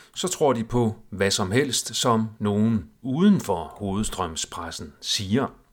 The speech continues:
Folk tror især på noget, de har hørt nogen sige i videoer, især hvis videoerne er blevet delt af mange, og hvis de alternative eksperter taler engelsk. Videoer er blevet den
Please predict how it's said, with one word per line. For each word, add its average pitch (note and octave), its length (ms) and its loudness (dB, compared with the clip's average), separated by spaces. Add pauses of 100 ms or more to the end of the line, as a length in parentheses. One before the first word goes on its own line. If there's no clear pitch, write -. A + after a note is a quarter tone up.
(840)
Folk D#3 340 2
tror C#3 400 4
især E3 360 2
på A2 160 0
noget, G2+ 380 0
de F2 160 -6
har D#2+ 160 -10
hørt A#2+ 280 4
nogen G2 280 0
sige G#2+ 400 -2
i F#2 400 -8
videoer, G#2+ 720 0 (480)
især D#3+ 360 2
hvis F#2+ 400 -2
videoerne G#2 480 0
er D#2+ 100 -8
blevet E2+ 280 -8
delt C3 260 -2
af D#2 280 -10
mange, A2+ 480 0 (260)
og D#3 260 -4
hvis B2+ 300 0
de F2+ 360 -4
alternative G2 840 -2
eksperter A2 680 0
taler D#2+ 640 -8
engelsk. B2 580 -4 (1080)
Videoer C3+ 500 2
er F#2 120 0
blevet G2+ 220 2
den F2 240 0